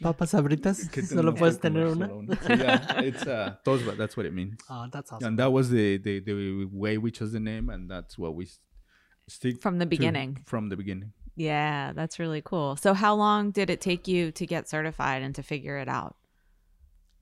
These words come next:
Speaker 2: It was fairly quick. Actually, we sat in, by the time I got back to the U S,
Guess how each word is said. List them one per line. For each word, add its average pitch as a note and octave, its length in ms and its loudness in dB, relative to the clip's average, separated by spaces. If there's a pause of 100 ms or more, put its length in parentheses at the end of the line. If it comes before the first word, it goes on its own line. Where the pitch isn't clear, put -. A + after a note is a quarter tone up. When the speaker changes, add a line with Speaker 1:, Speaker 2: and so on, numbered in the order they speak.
(180)
Speaker 2:
It D#3 100 0
was G#3 220 0
fairly F#3 340 2
quick. C#3 440 -2 (1120)
Actually, A2 480 -2
we G2+ 180 -2
sat G#2 400 0 (100)
in, F#2 760 -8 (640)
by G#2 80 -8
the G2 120 -6
time C3+ 280 -4
I A#2+ 100 -4
got G#2+ 200 -4
back G#2+ 280 0
to G#2 320 -6
the F2+ 120 -8 (160)
U G2 80 -2
S, - 480 -6